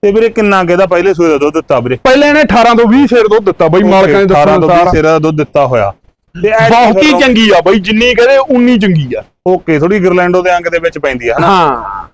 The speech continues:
Speaker 1: ਓਕੇ ਜੀ, ਆ ਦੇਖੋ ਥਣ ਭਾਂਡੇ ਦੀ ਪੂਰੀ ਸਾਫ਼ ਆ, ਚੰਗੀ ਆ ਨਾ, ਬਾਲ ਢਿੱਲਾ ਕੱਢ ਕੇ ਫਿਰ ਇਹਨੇ ਸੋਣਾ।
Speaker 2: ਹਾਂ।
Speaker 1: ਆ ਦੇਖੋ ਜੀ।
Speaker 2: ਸੂਣ ਦੇ ਬਿਲਕੁਲ ਤਿਆਰ ਆ।
Speaker 1: ਮੋੜ ਲਿਓ ਜੀ। ਕਿੰਨਾ ਕੁ ਦੁੱਧ ਕਿਹਾ ਸੀਗਾ?
Speaker 2: ਅਠਾਰਾਂ ਤੋਂ ਵੀਹ ਕਿਲੋ ਮਾਲਕਾਂ ਨੇ ਪਹਿਲੇ ਸੂਏ ਚੋਇਆ ਦੂਜਾ।
Speaker 1: ਡਿਮਾਂਡ ਬਾਈ ਇਹਦੀ?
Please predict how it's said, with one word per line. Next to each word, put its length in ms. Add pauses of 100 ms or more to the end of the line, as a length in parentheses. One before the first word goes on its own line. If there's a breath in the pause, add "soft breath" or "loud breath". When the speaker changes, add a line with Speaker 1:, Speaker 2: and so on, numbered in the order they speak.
Speaker 1:
ਓਕੇ 280
ਜੀ, 160 (260)
ਆ 100
ਦੇਖੋ 360 (380)
ਥਣ 140
ਭਾਂਡੇ 280
ਦੀ 80
ਪੂਰੀ 240
ਸਾਫ਼ 360
ਆ, 140 (200)
ਚੰਗੀ 320
ਆ 60
ਨਾ, 100
ਬਾਲ 240
ਢਿੱਲਾ 240
ਕੱਢ 200
ਕੇ 100
ਫਿਰ 160
ਇਹਨੇ 180
ਸੋਣਾ। 300 (220)
Speaker 2:
ਹਾਂ। 500
Speaker 1:
ਆ 60
ਦੇਖੋ 280
ਜੀ। 160
Speaker 2:
ਸੂਣ 220
ਦੇ 100
ਬਿਲਕੁਲ 320
ਤਿਆਰ 360
ਆ। 180
Speaker 1:
ਮੋੜ 200
ਲਿਓ 180
ਜੀ। 100 (1160)
ਕਿੰਨਾ 200
ਕੁ 60
ਦੁੱਧ 220
ਕਿਹਾ 140
ਸੀਗਾ? 180
Speaker 2:
ਅਠਾਰਾਂ 840
ਤੋਂ 100
ਵੀਹ 160
ਕਿਲੋ 180
ਮਾਲਕਾਂ 340
ਨੇ 60
ਪਹਿਲੇ 280
ਸੂਏ 200
ਚੋਇਆ 220
ਦੂਜਾ। 200
Speaker 1:
ਡਿਮਾਂਡ 180
ਬਾਈ 200
ਇਹਦੀ? 140